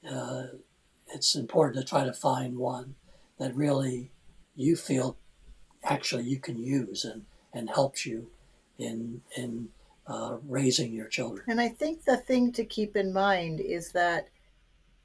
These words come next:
Speaker 2: every parent, even if the parent is misguided in their approach,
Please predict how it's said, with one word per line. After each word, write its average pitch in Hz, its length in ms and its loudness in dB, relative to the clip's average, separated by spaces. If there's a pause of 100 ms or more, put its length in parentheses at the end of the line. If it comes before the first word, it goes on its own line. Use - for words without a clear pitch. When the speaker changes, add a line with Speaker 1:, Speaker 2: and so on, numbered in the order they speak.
(300)
Speaker 2:
every 220 380 6
parent, 160 560 0 (680)
even 214 360 2
if 196 180 -2
the 185 100 0
parent 180 520 0
is 156 380 -4 (2250)
misguided 165 680 4
in 147 120 4
their 147 160 4
approach, 139 640 4